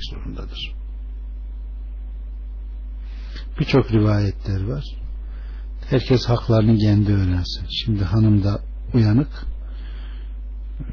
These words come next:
Gitsin kendi öğrensin. Ortalığı karıştırmayalım.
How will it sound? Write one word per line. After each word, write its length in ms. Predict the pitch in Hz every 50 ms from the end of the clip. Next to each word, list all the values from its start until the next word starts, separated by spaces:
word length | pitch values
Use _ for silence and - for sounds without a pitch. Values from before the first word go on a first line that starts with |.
| - - 120 120 - - - - - -
Gitsin 440 | 131 123 123 117 - - - 120 107
kendi 320 | 107 110 107 107 107 101 104
öğrensin. 580 | 101 98 90 92 87 85 82 - - - - -
Ortalığı 480 | 127 113 104 - - 107 107 107 101
karıştırmayalım. 840 | - - 101 95 - - - - 98 92 92 92 90 87 85 87